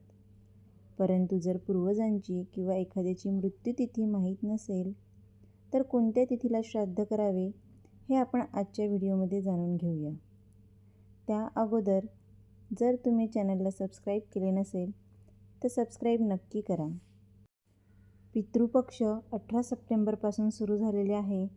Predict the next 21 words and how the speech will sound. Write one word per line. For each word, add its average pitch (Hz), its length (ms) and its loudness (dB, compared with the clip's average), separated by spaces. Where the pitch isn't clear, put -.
ते 214 80 -2
दोन 202 300 2
ऑक्टोबरपर्यंत 190 880 0
असणार 185 380 -2
आहे. 165 240 -4
जर 185 200 2
तुम्हाला 190 380 2
तुमच्या 190 360 0
पूर्वजांची 226 760 2
मृत्यू 208 400 0
तारीख 220 340 0
माहीत 202 300 0
नसेल 196 420 0
किंवा 254 240 4
तुम्ही 247 260 6
तुमच्या 226 360 2
पूर्वजांची 214 680 0
मृत्यू 202 420 -2
तारीख 214 320 2
विसरला 190 400 -2
असाल, 185 400 -2